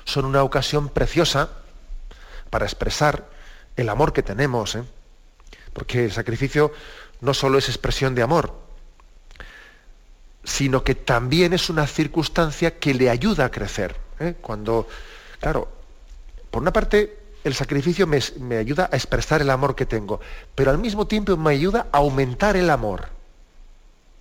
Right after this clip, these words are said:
¿Eh? Me ayuda a aumentar el amor. Eh, pues, por ejemplo, ¿no? El ejemplo que siempre, pues, un padre, como, como ama a su hijo, se sacrifica por él. Pero al mismo tiempo, el sacrificarse por su hijo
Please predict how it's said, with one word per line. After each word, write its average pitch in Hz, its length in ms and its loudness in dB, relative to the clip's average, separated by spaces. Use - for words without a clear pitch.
¿Eh? 135 80 -6
Me 143 100 -4
ayuda 143 200 0
a 139 40 4
aumentar 120 400 0
el 107 100 -2
amor. 87 260 -8
Eh, - 60 -12
pues, - 140 -10
por - 160 -4
ejemplo, 110 400 -2
¿no? 185 140 -4
El 127 140 -6
ejemplo 120 300 -4
que 110 80 -4
siempre, 113 180 -2
pues, 104 220 -4
un 151 160 0
padre, 185 440 2
como, 107 280 -6
como 123 280 2
ama 190 220 4
a 170 60 2
su 156 220 -2
hijo, 208 380 -4
se - 200 -2
sacrifica 131 720 0
por 117 140 -2
él. 80 160 -6
Pero 120 160 2
al 127 40 4
mismo 180 280 2
tiempo, 135 560 0
el 143 160 4
sacrificarse 139 880 0
por 170 160 0
su - 180 -2
hijo 139 300 -2